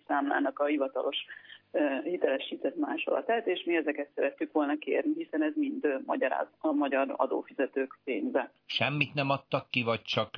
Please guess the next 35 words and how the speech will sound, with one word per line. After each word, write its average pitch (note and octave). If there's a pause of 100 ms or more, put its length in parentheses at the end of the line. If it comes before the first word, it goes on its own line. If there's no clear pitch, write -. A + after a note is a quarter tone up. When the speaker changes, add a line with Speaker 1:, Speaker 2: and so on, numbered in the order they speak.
(120)
Speaker 2:
alibi F2
iratokat? D2 (920)
Speaker 1:
Alibi G3
iratokat D3
kaptunk. B3
Először D#3
beadtam D3
az D3+
igénylést, C#3+
ö, C#3+
valamikor C#3+
a C3
nyáron, A3+
akkor, -
ö, D3+
a, D3+
arra D3
válaszul D3
megkaptam D3
a D3
támogatási C#3+
szerződések D3
szövegét, G3 (1040)
amelyekből E3+
az D#3
derült D3+
ki, D3+
hogy D3+
pontosan D3+
mennyi C#3
pénzt -
kaptak D#3
és -
milyen -
feltételekkel. G#3